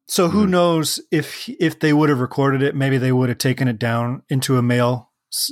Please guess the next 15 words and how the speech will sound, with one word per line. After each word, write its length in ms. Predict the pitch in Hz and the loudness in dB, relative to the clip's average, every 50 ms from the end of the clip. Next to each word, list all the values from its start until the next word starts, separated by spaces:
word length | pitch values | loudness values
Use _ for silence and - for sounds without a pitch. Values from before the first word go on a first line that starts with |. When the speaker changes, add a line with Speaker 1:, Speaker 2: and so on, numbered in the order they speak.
| - | -4
Speaker 1:
you 160 | 214 160 131 120 | -2 -2 0 0
know, 140 | 117 113 | 0 -2
a 40 | 113 | -2
male 340 | 117 120 123 123 123 131 151 | 0 0 2 2 2 2 0
appropriate 560 | 139 - - 131 127 123 - 123 120 117 - | -2 -2 -2 -2 -2 0 0 -2 -2 -2 -4
key, 200 | - - 123 127 127 | -4 -2 -2 -2 0
'cause 160 | - 135 117 | 0 0 0
he's 160 | 143 139 - | 2 2 2
singing 320 | - - 202 196 175 147 | 2 2 2 2 4 2
it 200 | 139 131 131 131 - | 2 2 0 0 0
in 140 | 165 143 135 | 0 2 2
that 160 | 131 123 - | 2 2 0
falsetto 540 | - 139 127 120 - - 151 135 127 120 117 | 0 0 0 2 2 2 2 2 2 0 -2
'cause 180 | - - 123 107 | -2 -4 -4 -2
he's 180 | 120 110 110 | -2 -4 -6